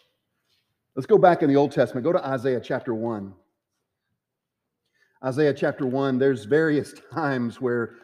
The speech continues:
the Lord will be very direct, very forthright. Because, see, here's part of the problem. Just like with the Pharisee who didn't know,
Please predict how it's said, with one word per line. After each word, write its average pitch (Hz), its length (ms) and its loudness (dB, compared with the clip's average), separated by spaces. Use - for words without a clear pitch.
the 127 120 -2
Lord 160 400 6
will 151 120 0
be 135 160 0
very 131 600 0
direct, 170 560 0
very 233 520 2
forthright. 180 540 -4
Because, 156 200 -10
see, - 120 -8
here's 254 200 -10
part 214 200 -6
of 170 40 -8
the 160 60 -8
problem. 123 440 -10
Just 180 260 -2
like 170 280 -2
with 156 220 0
the 120 60 -10
Pharisee 165 640 -2
who 143 80 -4
didn't 139 240 -4
know, 143 480 -4